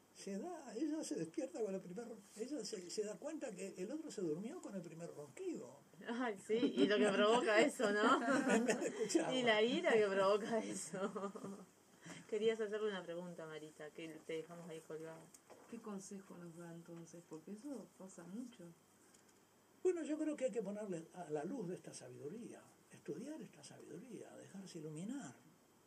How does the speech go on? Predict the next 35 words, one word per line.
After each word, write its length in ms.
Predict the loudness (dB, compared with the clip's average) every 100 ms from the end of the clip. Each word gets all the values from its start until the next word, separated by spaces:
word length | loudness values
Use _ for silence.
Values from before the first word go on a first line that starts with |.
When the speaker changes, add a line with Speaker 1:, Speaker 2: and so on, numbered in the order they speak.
| _ _ _ _ _ _ _ _ -14
Speaker 1:
Lo 80 | -8
primero, 420 | -6 -4 -4 -6
prender 340 | -4 -4 -4 -6
la 120 | -8
luz, 340 | -2 -2 -2 -10 _ -10
porque 140 | -8
estamos 200 | -8 -8
en 60 | -6
la 60 |
oscuridad 460 | -6 -6 -6 -4 -4
dando 280 | -4 -2 -2
vueltas 340 | -2 -4 -4
en 100 | -4
un 120 | -4 -4
cuarto. 500 | -4 -6 -6 -8 -8 -12 -18
<laughs> 200 | -12 -4
Hay 120 | 0
Speaker 2:
Sí. 40 | 0
Speaker 1:
un, 180 | -2 -8 -20 -8
hay 200 | -4 -4
un 120 | -4
cuento 320 | -2 -2 -2
de 60 | -6
Mark 200 | -8 -8
Twain 240 | -4 -4 -6
que 120 | -8
es 120 | -6
eso, 320 | -4 -4 -6
se 140 | -12 -10
perdió 280 | -8 -6
en 80 | -6
el 100 | -8
cuarto, 540 | -8 -6 -6 -8 -10 -10 -12
a 60 | -10
oscuras. 600 | -8 0 2 2 0 -10